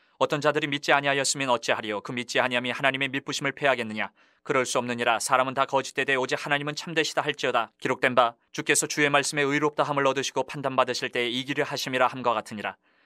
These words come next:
그러나 우리 불의가 하나님의 의를 드러나게 하면 무슨 말 하리요? 내가 사람의 말하는 대로 말하노니 진노를 내리시는 하나님이 불의하시냐? 결코 그렇지 아니하니라. 만일 그러하면 하나님께서 어찌 세상을 심판하시리요? 그러나 나의 거짓말로 하나님의 참되심이 더 풍성하여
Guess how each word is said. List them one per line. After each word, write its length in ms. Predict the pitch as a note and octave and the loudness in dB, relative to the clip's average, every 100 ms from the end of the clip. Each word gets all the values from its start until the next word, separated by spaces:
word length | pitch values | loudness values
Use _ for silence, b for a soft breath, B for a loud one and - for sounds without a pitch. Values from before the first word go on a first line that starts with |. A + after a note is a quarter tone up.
| _ | _
그러나 280 | C#3+ C#3 C#3 | 0 2 2
우리 180 | C#3 | 0
불의가 320 | C#3 D3+ C#3 C#3 | -2 -2 2 2
하나님의 380 | D3+ C#3+ C#3 | 2 -2 0
의를 280 | B2+ C3 C3+ | -2 0 -2
드러나게 340 | C3+ B2+ A#2+ A#2 | -2 -2 0 -2
하면 280 | B2 B2 | -2 -6
무슨 220 | B2 C3 C#3+ | -4 -2 0
말 120 | C3 | 0
하리요? 300 | B2+ G#2 G2 b b | 0 -2 -8 b b
내가 200 | A#2+ A#2+ | 0 2
사람의 320 | - B2+ B2+ | 4 2 4
말하는 320 | B2 B2 B2+ | 4 2 0
대로 180 | B2+ B2+ | -2 0
말하노니 520 | B2+ B2 B2+ C3 C3 - | 2 2 0 -2 -8 -8
진노를 400 | C#3 C#3 C#3 C#3+ | -6 -2 0 0
내리시는 420 | C#3 C#3+ D3 C#3 | 0 -2 -6 -6
하나님이 380 | D#3 D3+ D3 D3 | -2 -2 -2 -8
불의하시냐? 600 | D3 C3+ A2+ - G#2+ F#2 b b b - | -2 0 0 -2 -6 -8 b b b -2
결코 260 | D3+ D#3 | -2 -2
그렇지 320 | D#3 D3+ - | -2 -2 2
아니하니라. 480 | C#3+ C3 A#2+ A2+ G2 | 2 2 -2 -2 -4
만일 260 | F#2+ A#2+ B2+ | -2 0 0
그러하면 360 | C3+ C3 C3 B2+ | 2 2 2 -2
하나님께서 480 | D3+ C#3+ C#3+ D3 | -2 -2 -2 -2
어찌 160 | C#3 D3+ | -2 -2
세상을 360 | - D#3 D#3+ D#3 | -2 -2 -2 -4
심판하시리요? 680 | - C3 C3+ A2+ A2 G#2 b b b b - | -4 -4 -4 -4 -4 -6 b b b b -2
그러나 280 | C3+ C3 B2+ | 2 4 6
나의 240 | B2+ B2+ | 4 4
거짓말로 440 | C3+ B2+ C3 B2+ | 0 0 2 2
하나님의 360 | B2 C3+ C3 C3 | 2 -2 -2 -6
참되심이 460 | - C#3 B2+ C3+ B2 | -6 -4 -4 -6 -4
더 120 | B2+ | -4
풍성하여 500 | - C3 B2+ B2 | -4 -4 0 0